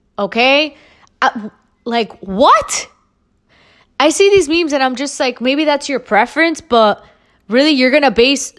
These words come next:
this whole thing, like, just because they don't wanna buy stocks or start a business? But you got me fucked up.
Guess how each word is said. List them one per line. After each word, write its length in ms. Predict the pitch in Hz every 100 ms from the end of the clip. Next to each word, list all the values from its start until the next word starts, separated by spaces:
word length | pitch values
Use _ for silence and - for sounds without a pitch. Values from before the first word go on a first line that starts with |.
| -
this 220 | 214 247
whole 220 | 240 254
thing, 280 | 247 240 240
like, 240 | 220 190
just 160 | 214 208
because 560 | 240 208 226 220 196 - _ _ -
they 80 | 208
don't 100 | 214
wanna 140 | 220
buy 140 | 196
stocks 400 | 190 202 208 208
or 40 | 208
start 220 | 220 202
a 40 |
business? 500 | 190 214 240 254 262
But 180 | 220 254
you 100 | 330
got 140 | 370 240
me 80 |
fucked 540 | 175 - 226 214 - 165
up. 340 | 135 - -